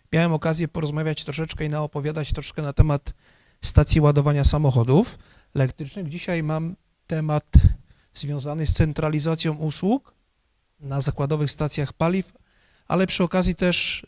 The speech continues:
o centralizacji urządzeń na stacjach zakładowych. Kim jesteśmy? Przede wszystkim też chciałbym od siebie parę słów powiedzieć.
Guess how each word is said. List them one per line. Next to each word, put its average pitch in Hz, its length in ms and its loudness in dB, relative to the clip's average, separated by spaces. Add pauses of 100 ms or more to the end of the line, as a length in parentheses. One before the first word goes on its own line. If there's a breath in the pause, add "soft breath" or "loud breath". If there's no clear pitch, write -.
o 165 200 0
centralizacji 170 1040 0 (640)
urządzeń 156 500 4
na 117 80 -4
stacjach 120 440 -6
zakładowych. 113 540 -6 (1000)
Kim 233 180 0
jesteśmy? 151 420 -2
Przede 135 220 6
wszystkim - 320 4 (160)
też - 160 0
chciałbym 143 380 2 (1700 soft breath)
od - 140 -12
siebie 156 220 6
parę 147 220 6
słów - 200 6
powiedzieć. 143 640 4